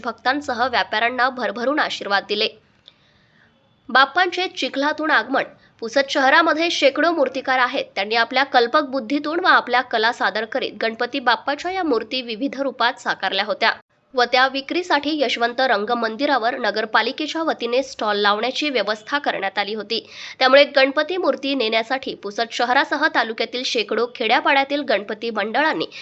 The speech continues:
या ठिकाणी आपल्या वाहनांसह धाव घेतली. या ठिकाणी मोठ्या प्रमाणात भक्तांची गर्दी झाली होती.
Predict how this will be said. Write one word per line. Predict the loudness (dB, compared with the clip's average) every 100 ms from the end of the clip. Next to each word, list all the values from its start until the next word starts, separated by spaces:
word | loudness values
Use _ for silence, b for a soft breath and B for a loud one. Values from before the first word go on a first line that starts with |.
| B B
या | 2
ठिकाणी | 2 0 0 2
आपल्या | 0 2 2
वाहनांसह | 2 2 0 -2 -4 -4 -2
धाव | 0 0 0
घेतली. | -2 -4 -4 -4 -6 B B 0
या |
ठिकाणी | 0 2 2 4
मोठ्या | 6 4 4
प्रमाणात | 4 4 4 4 2
भक्तांची | -2 0 -2 -2 -4
गर्दी | 0 0 0 -2
झाली | -2 0
होती. | 0 -2 -6